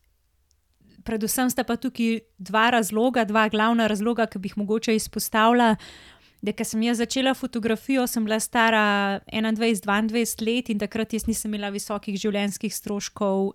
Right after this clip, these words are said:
nisem si niti predstavljala, kakšni so življenjski stroški v tem smislu, in posledično je bila tudi moja cena storitev nižja, zato ker sem imela skozi slab občutek, da bi ljudem vzela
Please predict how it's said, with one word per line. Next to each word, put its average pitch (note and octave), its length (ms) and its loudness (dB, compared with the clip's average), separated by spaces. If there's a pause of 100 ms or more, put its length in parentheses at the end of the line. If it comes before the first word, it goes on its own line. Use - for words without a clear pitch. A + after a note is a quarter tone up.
nisem A#3 400 2
si - 80 -2
niti A3 240 0
predstavljala, G#3 720 -2 (100)
kakšni G#3+ 480 -2
so A3+ 380 0 (180)
življenjski A3 560 -2
stroški A3+ 540 0
v G#3 100 -4
tem A3+ 240 0
smislu, A3+ 460 2 (580)
in G#3+ 240 0
posledično A3+ 540 0
je G#3 80 -4
bila G#3 100 0
tudi A3 220 -6
moja A3+ 260 2
cena A#3 320 -2
storitev A3+ 480 -4
nižja, A3+ 400 0 (140)
zato G3+ 180 -8
ker G#3+ 320 2 (160)
sem - 240 -2
imela A3 320 2
skozi - 380 -6
slab A#3+ 260 0
občutek, A#3+ 400 -4
da G3 160 -2
bi G3+ 160 0
ljudem G#3+ 400 2
vzela G#3+ 460 2